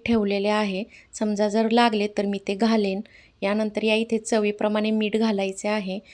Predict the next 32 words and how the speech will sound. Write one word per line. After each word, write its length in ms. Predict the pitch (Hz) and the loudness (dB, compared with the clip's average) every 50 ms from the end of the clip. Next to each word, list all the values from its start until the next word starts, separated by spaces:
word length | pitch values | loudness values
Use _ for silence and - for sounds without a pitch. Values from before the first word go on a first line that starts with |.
| - - _ _ | -20 -20 _ _
सोबतच 560 | - - 226 214 196 208 208 208 226 220 - | -6 -2 -2 0 0 0 -2 -2 -4 -2 0
या 120 | 226 214 208 | 0 0 0
इथे 280 | 214 226 220 - 220 | 0 -2 -2 -2 -2
आपल्याला 440 | 214 202 208 - 214 214 202 196 196 - - | -2 -2 -2 -2 -2 -2 0 0 -2 -2 0
ओवा 320 | 220 220 214 208 202 208 214 | 0 2 2 0 0 -2 -4
हातावरती 640 | - - 196 190 - 202 208 214 214 214 - 208 208 208 - | -6 -8 -10 -6 -4 -2 -2 -2 -2 -4 -6 -8 -8 -6 -6
थोडासा 400 | 220 214 202 202 202 - - 214 | -4 -4 -2 -4 -4 -4 -6 -4
बारीक 800 | 196 220 220 220 214 208 202 208 - - - - - - - 196 | -2 0 -2 0 -2 -2 -4 -6 -10 -18 -20 -20 -20 -14 -12 -12
असा 160 | 196 - 220 | -6 -6 -6
क्रश 340 | 220 - 226 220 214 214 - | -4 -2 -2 -2 -2 -2 -2
करून 280 | - 240 233 226 214 | -2 -2 -2 -2 -2
याच्यामध्ये 540 | 214 208 208 - - 202 202 202 190 196 208 | -4 -4 -6 -4 -6 -6 -6 -6 -4 -4 -2
घालायचा 540 | 202 226 208 208 202 196 190 190 - - 214 | -2 0 0 0 0 0 -2 -4 -2 -2 -2
आहे. 260 | 214 214 202 196 190 | -2 0 -2 -2 -2
ओवा 280 | 226 - 196 - - 220 | -2 -4 -4 -2 0 2
घातल्यामुळे 640 | 233 240 233 233 226 226 226 226 226 220 214 208 208 - - | 2 0 0 0 -2 0 0 0 0 0 0 0 -2 -4 -6
हे 220 | 190 208 214 208 214 | -4 -2 -2 -2 0
जे 120 | 196 214 | -2 0
वडे 260 | 208 208 208 202 208 | 0 2 2 2 2
आहेत 340 | 220 240 233 214 202 208 - | 2 2 0 0 -2 -2 -4
ते 60 | 208 | -6
पचायला 480 | 208 - 214 208 208 - 214 208 208 214 214 | -2 -2 -2 -2 0 -2 -2 0 -2 -2 -2
थोडेसे 520 | 220 220 214 214 220 214 - - 208 208 220 - - - - _ | -2 -2 0 0 0 -2 -4 -4 -4 -6 -6 -8 -14 -20 -20 _
हलके 380 | - - 226 214 196 208 - 220 | -2 0 0 0 0 0 -2 0
होतील. 420 | 220 220 226 226 - 208 202 214 226 - - - - _ _ _ | 2 2 0 0 -2 -4 -4 -4 -6 -10 -18 -20 -20 _ _ _
यानंतर 420 | 214 208 214 220 214 214 214 220 220 | -4 -2 -2 -2 -4 -4 -4 -2 -2
याच्यामध्ये 500 | 214 208 208 - 214 220 226 208 214 214 | -2 -4 -2 -4 -4 -2 -2 -2 -2 -2
भरपूर 420 | 196 226 220 208 214 - 214 214 | -2 0 -2 -2 -2 -4 -4 -2
अशी 240 | 226 226 220 - 214 208 | -2 -2 -2 -4 -6 -4
कोथिंबीर 560 | - 226 214 214 - 220 208 208 214 214 214 | -2 -2 -2 -2 -2 -2 0 0 0 0 0
घालायची 520 | 214 214 214 208 202 196 196 196 - 220 214 | -2 -2 -2 -2 -2 -4 -6 -8 -6 -4 -4
आहे. 360 | 214 220 214 190 185 185 | -2 -4 -4 -4 -6 -8